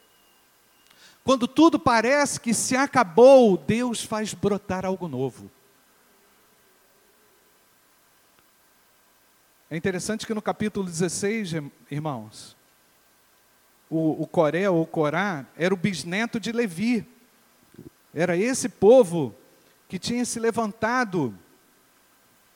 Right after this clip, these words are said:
contra a liderança de Moisés.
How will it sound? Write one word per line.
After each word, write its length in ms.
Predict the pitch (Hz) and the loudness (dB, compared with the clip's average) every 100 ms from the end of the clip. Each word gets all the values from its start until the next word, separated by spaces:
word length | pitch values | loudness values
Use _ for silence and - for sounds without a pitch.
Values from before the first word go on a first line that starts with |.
| _ _ _ - | _ _ _ 0
contra 840 | 226 269 - - 202 180 135 127 - _ _ _ _ _ _ _ _ _ _ _ _ _ _ _ _ _ - | 2 2 0 -2 0 0 -4 -10 -20 _ _ _ _ _ _ _ _ _ _ _ _ _ _ _ _ _ -6
a 80 | 185 | -2
liderança 880 | 196 185 165 175 175 - 170 143 117 117 _ _ _ _ _ _ - | -2 -2 -2 -2 -4 -6 -4 -4 -6 -14 _ _ _ _ _ _ -14
de 120 | 156 | -10
Moisés. 880 | 151 135 123 131 113 117 - - | -8 -8 -8 -10 -12 -16 -20 -20